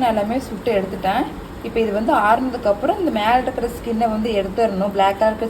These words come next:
ஸ்கின்னை வந்து எடுத்துடணும். ஆறுனதுக்கு அப்புறம் பார்க்கலாம். இப்போ வந்து ஒரு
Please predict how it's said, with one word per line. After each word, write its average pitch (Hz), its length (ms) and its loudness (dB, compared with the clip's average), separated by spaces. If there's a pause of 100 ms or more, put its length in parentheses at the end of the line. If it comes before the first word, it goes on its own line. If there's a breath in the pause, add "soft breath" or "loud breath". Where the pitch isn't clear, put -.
ஸ்கின்னை 202 240 -4
வந்து 190 180 -2
எடுத்துடணும். 180 480 -2 (420 loud breath)
ஆறுனதுக்கு 240 360 2
அப்புறம் 247 280 0
பார்க்கலாம். 185 380 0 (1500)
இப்போ 240 160 -4
வந்து 262 180 4
ஒரு 226 60 0